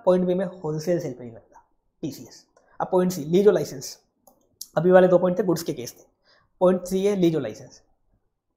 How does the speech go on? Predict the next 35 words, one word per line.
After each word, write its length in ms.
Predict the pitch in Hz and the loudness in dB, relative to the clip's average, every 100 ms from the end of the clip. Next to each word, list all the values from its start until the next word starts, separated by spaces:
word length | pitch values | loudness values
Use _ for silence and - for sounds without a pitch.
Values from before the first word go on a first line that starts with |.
| _ _ | _ _
सेलर 260 | - 185 185 | -2 2 2
ने 120 | 208 | 2
क्या 100 | 190 | 2
कर 80 | 185 | 0
रखा 120 | 185 | 0
है 60 | |
या 200 | 202 185 175 | 0 0 -4
जो 200 | 170 165 160 | -2 -2 0
प्रोवाइडर 360 | 170 156 170 | 0 2 2
है 60 | - | -2
उसने 180 | 160 190 | -6 -4
क्या 100 | 180 | -2
किया, 200 | 180 214 - _ _ | -2 -6 -12 _ _
पार्किंग 320 | 175 180 208 214 | 2 2 4 4
लॉट, 220 | 202 214 - 196 | 4 2 -4 4
टोल 160 | 196 196 190 | 4 4 -2
प्लाजा, 240 | 175 202 | -2 -2
माइंस 240 | 170 180 | -2 -6
ऑफ 60 | 180 | -6
क्वेरी 220 | 147 208 - _ _ | -8 -10 -16 _ _
लीज 220 | 185 220 | -2 0
पे 80 | 208 | -2
दे 80 | 147 | -8
रखी 200 | - - | -12 -20
है, 60 | _ _ _ _ | _ _ _ _
लीज 240 | 160 202 | -4 0
या 60 | 202 | 2
license 300 | 160 156 156 | 0 -6 -10
पे 60 | 151 | -10
दे 80 | |
रखी 200 | 120 101 | -12 -10
है। 20 | 151 | -10
जैसे 160 | 170 | -6
मान 140 | 170 165 | -6 -4
लो 200 | 196 | -6